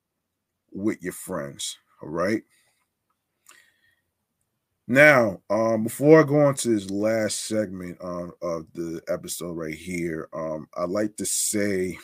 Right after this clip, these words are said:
um, in terms of make sure you reach out to your loved ones, um,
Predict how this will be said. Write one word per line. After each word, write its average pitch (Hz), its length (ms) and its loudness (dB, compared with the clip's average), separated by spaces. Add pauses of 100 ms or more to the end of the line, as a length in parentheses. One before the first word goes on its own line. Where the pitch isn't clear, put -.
(160)
um, 85 500 -8 (760)
in 87 100 -12
terms 110 480 -4
of 92 320 -4 (1400)
make 151 220 4
sure - 380 4
you 131 200 2
reach 117 320 2
out 107 160 4
to - 120 -2
your 98 100 0
loved 90 340 -2
ones, 85 500 -8 (640)
um, 82 380 -8